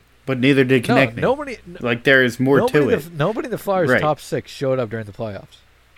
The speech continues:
Speaker 1: No. I mean, uh, the only guy you could, te-, I guess, say is Voracek, and he showed up for, what, two games
Speaker 2: Yeah.
Speaker 1: in the, in the Canadian series.
Speaker 2: Exactly.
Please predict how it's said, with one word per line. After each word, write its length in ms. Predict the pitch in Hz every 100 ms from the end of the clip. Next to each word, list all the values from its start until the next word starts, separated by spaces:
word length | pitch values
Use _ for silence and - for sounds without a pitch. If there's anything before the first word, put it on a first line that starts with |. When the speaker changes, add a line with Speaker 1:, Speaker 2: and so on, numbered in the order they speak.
| _ _ _ _ _ _ _ _ _ _ _ _ _ _ _ _ _ _ _ _ _ _ _ -
Speaker 1:
No. 240 | 117 87 _ _ _ _ _ _
I 140 | 139 151
mean, 260 | 160 143
uh, 260 | 127 147 151 -
the 340 | 151 - 147
only 480 | 127 139 151 170 156
guy 320 | 120 107 120
you 200 | 123 107 -
could, 480 | - 107 110 117 - -
te-, 120 | 107 98 -
I 120 | 107
guess, 320 | 110 104 107
say 300 | - 120 120
is 240 | 123 113 98
Voracek, 600 | 104 101 92 - 90 - - - -
and 160 | 117 110
he 140 | 135
showed 280 | 131 151 131
up 180 | 123 -
for, 260 | 120 110
what, 280 | 104 98 -
two 240 | - 113
games 420 | 110 104 110 120 143
Speaker 2:
Yeah. 120 | 120
Speaker 1:
in 80 | 104
the, 460 | 98 98 95 92 -
in 160 | 107
the 340 | 104 101 98 92
Canadian 460 | - 104 98 92 80
series. 240 | - 113
Speaker 2:
Exactly. 360 | 110 117 107 95